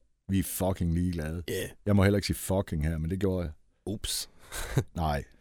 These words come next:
Speaker 2: Men altså, det har været nedsættende, så.
Speaker 1: Det har det.
Speaker 2: Det var noget, man kaldte de fattige.
Speaker 1: Okay.
Speaker 2: Og
Speaker 1: Jamen,
Speaker 2: u-,
Speaker 1: øh.
Speaker 2: usle bønder og slyngler.
Speaker 1: Ja. Nå, jeg kan ikke tilføje det mere, Dennis.
Speaker 2: Nej, det tænker jeg heller ikke.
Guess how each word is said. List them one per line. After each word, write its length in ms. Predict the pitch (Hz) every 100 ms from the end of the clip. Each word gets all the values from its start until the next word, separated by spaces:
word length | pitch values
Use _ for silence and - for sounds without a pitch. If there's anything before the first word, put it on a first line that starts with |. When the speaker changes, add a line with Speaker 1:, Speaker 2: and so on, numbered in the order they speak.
| -
Speaker 2:
Men 120 | 131
altså, 220 | 131 117 123
det 120 | 131
har 80 | 131
været 180 | 113
nedsættende, 520 | 107 127 120 110 107 98
så. 180 | 98 101 - - _ _ 151
Speaker 1:
Det 180 | 165
har 180 | 151 135
det. 100 | 85 - _ _ _ -
Speaker 2:
Det 100 | 117
var 100 | 110
noget, 160 | 117 135
man 100 | 123
kaldte 240 | 123 117
de 60 | 104
fattige. 580 | - - 110 113 90 - - _ _ _ _ _ _ _ _ _ _ _ 123
Speaker 1:
Okay. 280 | 123 117 107 _ _ _ _ -
Speaker 2:
Og 140 | 85
Speaker 1:
Jamen, 260 | 107 107 104
Speaker 2:
u-, 20 |
Speaker 1:
øh. 80 | 95 - -
Speaker 2:
usle 340 | 113 - - 95
bønder 320 | 107 117 87
og 160 | -
slyngler. 500 | - 113 113 - - _ 73
Speaker 1:
Ja. 220 | 69 67 - _ _ _ _ _ _ _ _ _ -
Nå, 160 | 50 -
jeg 140 | 85 90
kan 80 | 92
ikke 100 | -
tilføje 380 | 98 - 73
det 80 | 64
mere, 140 | 69 67
Dennis. 280 | 50 - - _ _ _ _ _ _ _ _
Speaker 2:
Nej, 160 | - -
det 100 | 139
tænker 300 | - - 127
jeg 100 | 104
heller 160 | 117 127
ikke. 160 | 131